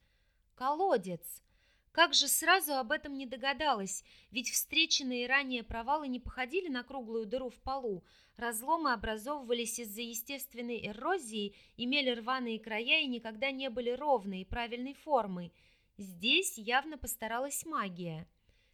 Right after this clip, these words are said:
Поисковое заклинание спустилось вглубь колодца, там оно вспыхнуло, и отклик вернулся ко мне. Внизу кто-то был, и я даже не сомневалась, кто именно. Огненный демон не смог самостоятельно покинуть ловушку светлого мага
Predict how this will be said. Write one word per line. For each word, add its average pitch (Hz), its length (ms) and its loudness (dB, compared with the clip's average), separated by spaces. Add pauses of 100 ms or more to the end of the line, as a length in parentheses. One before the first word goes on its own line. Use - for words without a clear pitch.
(100)
Поисковое 277 560 0
заклинание 254 640 -4
спустилось 226 640 -8
вглубь 226 400 -12
колодца, 226 640 -2 (320)
там 294 180 2
оно 240 160 0
вспыхнуло, 240 800 -4 (240)
и 226 80 -8
отклик 269 460 -4
вернулся 247 540 -8
ко 294 180 -8
мне. 247 400 -6 (420)
Внизу 226 460 -2
кто-то 262 400 -4
был, 214 400 -2 (320)
и 226 100 -10
я 285 200 6
даже 302 280 0
не 247 140 -2
сомневалась, 226 720 -4
кто - 260 -6
именно. 160 560 -2 (360)
Огненный 302 480 2
демон 254 460 2
не 262 80 -2
смог 339 320 -4
самостоятельно 220 840 -4
покинуть 208 440 -10
ловушку 220 440 -8
светлого 247 520 -6
мага 196 420 0